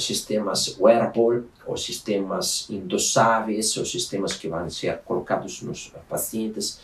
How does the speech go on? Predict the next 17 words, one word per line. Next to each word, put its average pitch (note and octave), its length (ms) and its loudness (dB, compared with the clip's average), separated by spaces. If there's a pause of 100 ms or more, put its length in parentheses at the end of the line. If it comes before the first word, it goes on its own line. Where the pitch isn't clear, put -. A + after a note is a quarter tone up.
(280)
tá - 120 -2
tendo G2+ 440 -4
um F#2+ 500 -6
avanço G#2+ 460 0
importante. - 800 2
A - 20 -4
gente - 280 -6
viu - 240 -6
com G2+ 100 -8
o D#2+ 200 -6 (280)
nosso F#2 260 -8
eletromiógrafo, - 840 0
nosso - 220 -8
deep - 180 -12
work, G2 280 0 (340)
são F2+ 220 -4
sistemas F#2 760 -2